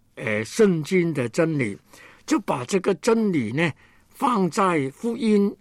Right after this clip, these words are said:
广播当中，成为中国晨曦。那这个是新约圣经里头所有教会都应当有的共同的见证。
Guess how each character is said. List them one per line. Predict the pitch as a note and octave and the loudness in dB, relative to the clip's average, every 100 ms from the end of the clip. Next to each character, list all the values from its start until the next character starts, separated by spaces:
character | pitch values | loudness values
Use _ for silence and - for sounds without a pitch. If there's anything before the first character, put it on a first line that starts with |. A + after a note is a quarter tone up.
| _ | _
广 | - G2 G#2 | -4 -2 -2
播 | E3 D#3+ | 2 2
当 | D#3 D#3 | 0 -4
中， | D3 D#3 D#3 - - - _ - | -2 -2 -2 -8 -20 -20 _ -4
成 | A#2 D3+ D3 | -2 0 0
为 | B2 C#3+ E3+ - | 0 0 -2 -4
中 | - G#3 G3 F3 E3 C#3 | 2 4 4 2 -2 -4
国 | - G2+ A#2+ C#3 - _ | -4 -2 0 -2 -6 _
晨 | - G#2 C3 | -8 -4 -4
曦。 | - C3+ C3+ - - - - - | -4 -2 -2 -4 -16 -20 -20 -18
那 | - A#2+ | -4 -4
这 | - G3+ | 2 2
个 | G3 | 2
是 | F#3+ A#3 F#3 D#3 - _ _ - - | 0 0 2 2 -4 _ _ -20 -12
新 | - C4 A#3+ G#3+ | 0 2 4 2
约 | G#3 G3 | 2 2
圣 | - - G#3 F#3 | 0 0 2 4
经 | G#3 F#3 | 2 2
里 | A#2 | 0
头 | G2+ A#2 C#3+ - _ _ _ | -2 0 0 -2 _ _ _
所 | - - B2 D#3+ F#3+ G3+ | -6 0 2 4 2 2
有 | D#3 G#2+ G#2+ | 0 -2 -6
教 | G#2+ F3+ D#3+ | -2 0 0
会 | C#3 D#3+ D3 A#2+ - _ _ | 0 0 0 -2 -10 _ _
都 | - F3+ F3+ | 2 4 4
应 | E3+ E3 | 2 0
当 | D#3 D#3 | -2 -2
有 | D3 A2 G#2 | -4 -8 -8
的 | A#2 G#2 - _ _ _ | -6 -8 -10 _ _ _
共 | - G#3 F#3 D#3 | 2 4 4 2
同 | B2 G2+ B2 C#3 | -4 -6 -4 -2
的 | A#2+ G2 G#2+ _ _ _ _ _ | -2 -4 -10 _ _ _ _ _
见 | D3 B2+ A2+ | -2 0 -4
证。 | G#2 B2 | -4 -4